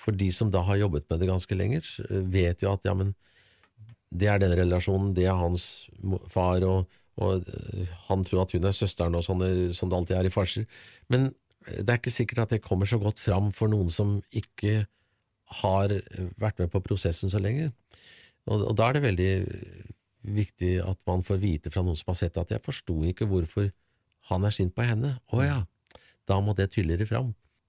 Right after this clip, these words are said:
Og det er jo et, noe alle burde ønske, at, at, eh, alt er så tydelig og bra og rent som mulig, med mindre det skal være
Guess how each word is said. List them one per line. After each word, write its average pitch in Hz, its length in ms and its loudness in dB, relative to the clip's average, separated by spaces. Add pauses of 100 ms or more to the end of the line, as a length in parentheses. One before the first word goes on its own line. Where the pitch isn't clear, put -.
(160)
Og 110 60 2
det 131 80 4
er 120 140 6
jo 92 80 6
et, 85 140 -2 (580)
noe 98 320 0 (100)
alle 90 180 2
burde 80 220 0
ønske, 87 240 0
at, - 240 -4
at, 90 240 -4
eh, 90 140 2 (540)
alt 95 220 -2
er 95 140 0
så 107 100 0
tydelig 87 400 0
og 92 140 0
bra 85 140 4 (100)
og - 340 -4
rent 85 220 0
som 98 160 -2
mulig, 87 160 2
med 95 100 2
mindre 76 220 2
det - 60 -4
skal 82 100 -2
være 82 220 0